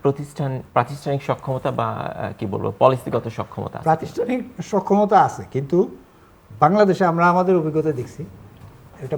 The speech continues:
Speaker 2: বাঁধ করতে গেলে সেটা নদীর পাড়েই হোক বা সমুদ্রের পাড়েই হোক, মানুষ ঠেলতে ঠেলতে এটাকে একদম নদীর পাড়ে নিয়ে যায়, জায়গার অভাব। আমরা চাইলেও পারি না যে একটা সেটব্যাক ডিসটেন্স বলে একটা কথা আছে
Speaker 1: হুম।
Speaker 2: বাঁধের জন্য, ওই জায়গাটা রেখে বাঁধটা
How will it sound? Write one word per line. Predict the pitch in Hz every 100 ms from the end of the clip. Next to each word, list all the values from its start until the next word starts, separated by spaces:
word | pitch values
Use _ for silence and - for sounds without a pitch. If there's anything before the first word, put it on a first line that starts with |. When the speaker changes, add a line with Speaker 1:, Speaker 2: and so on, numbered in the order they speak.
| 117
Speaker 2:
বাঁধ | 135 185 214
করতে | 196 170
গেলে | 135 123
সেটা | 123 135
নদীর | 151 170 170
পাড়েই | 170 175 196
হোক | 233 233
বা | 175
সমুদ্রের | - 165 160 156
পাড়েই | 143 110 95
হোক, | 85 - - - - - _ _ -
মানুষ | 131 165 196 -
ঠেলতে | - 208 196
ঠেলতে | 190 190
এটাকে | 214 190 185
একদম | 180 156 160 165
নদীর | 160 156
পাড়ে | 151 131 123
নিয়ে | 107 87
যায়, | - - _ _ _ -
জায়গার | 147 180 185 151
অভাব। | 107 92 - _ _ - _ _ _ - -
আমরা | 156 170 196 214
চাইলেও | 214 175 170 175 214
পারি | 214 202 175
না | 156 135 202 - _ _ _ _ _ _ 151
যে | 131 -
একটা | 139 -
সেটব্যাক | - - 247 247 208
ডিসটেন্স | 175 160 - 156 147
বলে | 147
একটা | 123 120
কথা | 127 -
আছে | 110 - 185
Speaker 1:
হুম। | 123
Speaker 2:
বাঁধের | 123 120 135
জন্য, | 123 113 156 - - - - - - - -
ওই | 185
জায়গাটা | 202 196 185 185 185 208
রেখে | 185 180 254
বাঁধটা | 196 135 -